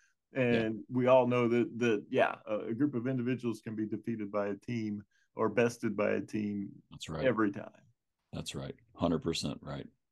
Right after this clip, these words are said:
Speaker 2: This
Speaker 1: Even
Speaker 2: is good.
Speaker 1: mountain men can join the team and be super excited about it.
Speaker 2: Oh, yeah.
Speaker 1: So it,
Speaker 2: Yeah.
Speaker 1: commitment can happen.
Speaker 2: Yeah, sometimes I need to get in the fort with the other guys <laughs> and work together.
Speaker 1: <laughs>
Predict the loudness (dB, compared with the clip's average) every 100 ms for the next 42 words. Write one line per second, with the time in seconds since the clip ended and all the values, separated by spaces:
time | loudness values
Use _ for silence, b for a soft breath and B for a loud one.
0 | _ _ _ _ -2 4 6 10 10 8
1 | 6 2 0 0 2 2 4 4 4 2
2 | 0 0 0 0 -4 -4 -4 -6 -8 -2
3 | 0 0 -4 -4 -6 -6 -8 -12 -12 -4
4 | -2 0 0 0 -2 -4 -4 _ 6 6
5 | 6 2 4 4 4 0 -6 -16 _ _
6 | 0 0 0 -2 -2 -2 -2 0 0 2
7 | 0 -2 -6 -2 -4 -2 -6 -2 -2 -2
8 | -2 -2 -6 -2 2 2 2 -2 -6 -6
9 | -6 -4 2 4 4 4 6 4 4 -2
10 | 0 -2